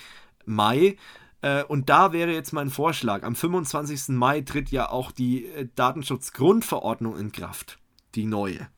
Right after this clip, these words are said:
Die E-U-Datenschutzgrundverordnung, die im Moment für Chaos in Unternehmen, F-,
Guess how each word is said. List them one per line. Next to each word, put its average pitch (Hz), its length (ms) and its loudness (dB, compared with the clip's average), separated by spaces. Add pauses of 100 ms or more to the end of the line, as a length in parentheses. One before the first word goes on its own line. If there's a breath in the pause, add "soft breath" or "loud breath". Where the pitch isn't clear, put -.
Die 127 200 0
E-U-Datenschutzgrundverordnung, 135 1600 -2
die 131 280 0 (320 soft breath)
im 143 100 0
Moment 135 360 0
für 147 180 -4
Chaos 139 400 2
in 151 120 0
Unternehmen, 135 640 0
F-, 131 160 -4